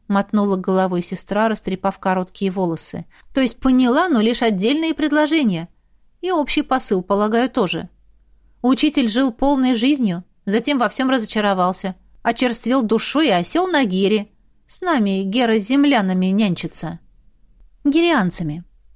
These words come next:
поправила ее я, потому что, несмотря на земной антураж,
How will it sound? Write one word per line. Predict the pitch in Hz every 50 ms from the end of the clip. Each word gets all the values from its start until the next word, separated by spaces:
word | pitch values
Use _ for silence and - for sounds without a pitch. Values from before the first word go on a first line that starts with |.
| - - _ -
поправила | 196 - - 220 214 202 208 196 196
ее | 196 190 214 208 196 220
я, | 208 - 262 269 262 233 - _ _
потому | - 247 - - 262 262 262 233
что, | - - 240
несмотря | 240 240 240 - 240 240 233 - 262 254 240
на | 226 220 220
земной | 190 196 240 240 240 240 240 247 240 214
антураж, | 208 214 208 - 226 233 247 269 277 - -